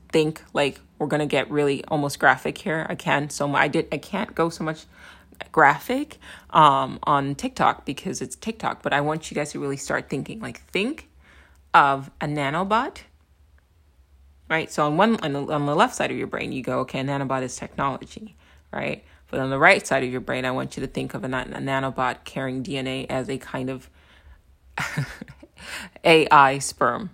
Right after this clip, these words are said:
Okay, for lack of better phrasing, I need you guys to really think about it, right? So an A I sperm comes through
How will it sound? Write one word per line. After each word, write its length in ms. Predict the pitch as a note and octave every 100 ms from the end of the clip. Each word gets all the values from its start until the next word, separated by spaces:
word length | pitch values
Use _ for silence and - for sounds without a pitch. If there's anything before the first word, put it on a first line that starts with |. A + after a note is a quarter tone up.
| _ -
Okay, 200 | C#3+ C#3+
for 140 | -
lack 200 | D3+ D#3+
of 60 | F#3+
better 180 | F3+
phrasing, 460 | F3+ E3+ D#3+ D3+ C#3+
I 80 | C#3
need 260 | C#3+ D#3 D3
you 100 | D#3
guys 200 | C#3+ C#3
to 80 |
really 200 | C#3+ C3+
think 220 | C3+ C3+ B2+
about 300 | A#2 C#3+ B2+
it, 140 | -
right? 280 | B2+ B2+ A#2 - - -
So 160 | -
an 80 | C#3+
A 200 | - F#3+
I 140 | G#3 G3
sperm 580 | - - D#3+ C3 A#2+ - - -
comes 360 | - - D#3+ -
through 500 | - D#3+ D#3+ D#3